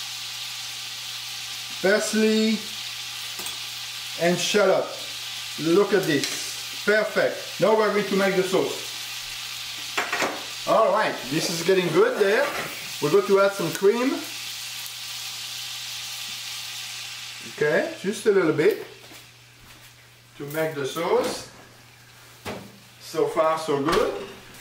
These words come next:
We got to add the, we, we got to mix this a little bit, huh? And reduce it a little bit. We got to lower the temperature now. We don't want to burn all this stuff. So we got to add a little, uh, cayenne pepper, huh?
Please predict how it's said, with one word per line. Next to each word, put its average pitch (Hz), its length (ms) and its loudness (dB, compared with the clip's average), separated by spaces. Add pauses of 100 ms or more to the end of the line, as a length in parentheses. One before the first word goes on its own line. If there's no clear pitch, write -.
(120)
We 151 80 4
got 226 200 4
to 214 120 8
add 214 140 4
the, 185 80 6
we, 160 360 2
we 143 220 2
got 143 80 -2
to 143 60 2
mix 139 180 2
this 143 200 -2
a 151 40 2
little 131 160 4
bit, 156 220 2
huh? 160 180 0 (1000)
And 131 200 2
reduce 147 360 4
it 202 120 2
a 170 80 2
little 143 180 2
bit. 165 280 0
We 147 80 -4
got 151 180 2
to 143 80 -2
lower 156 320 6
the 135 100 -2
temperature 156 640 4
now. 208 300 0 (1120)
We 127 120 -4
don't 123 140 -2
want 135 140 2
to 139 120 0
burn 139 220 6
all 139 140 2
this 127 160 -4
stuff. - 560 0 (1300)
So 185 400 4
we 180 100 4
got 226 180 2
to 226 140 4
add 202 140 4
a 175 60 6
little, 170 580 6
uh, - 20 4
cayenne 160 440 4
pepper, 143 340 4
huh? 139 160 0